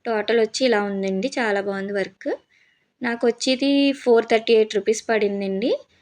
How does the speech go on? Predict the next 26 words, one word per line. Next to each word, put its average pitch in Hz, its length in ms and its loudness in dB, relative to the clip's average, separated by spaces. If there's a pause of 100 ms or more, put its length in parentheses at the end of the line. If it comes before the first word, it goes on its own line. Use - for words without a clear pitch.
(260)
ఆ 226 100 -2 (100)
రేటుకి 220 280 2
అయితే 254 200 0
చాలా 226 260 2
రీజనబుల్గా 214 560 2
అనిపించింది. 202 680 -6 (840)
ఇది 247 160 -4
వచ్చి 233 240 -2
నేను 294 160 4
ఒక - 140 -8
శారీ 208 320 4
మీదకి 254 240 2
పెట్టుకున్నానండి, 214 840 -2 (560)
చూపిస్తాను. 220 640 -4 (260)
చూశారు 233 480 0
కదా, 226 180 2 (520)
ఈ 240 120 -4
మామిడి 214 320 0
పంది 233 260 2
డిజైన్ 226 380 2 (100)
దీనికి 220 380 0 (400)
బాగుంది 208 500 -2
కాంబినేషన్ 208 540 -6
అనేసి 208 280 -8 (100)
పెట్టాను. 202 440 -6 (880)
పిక్లో 262 280 4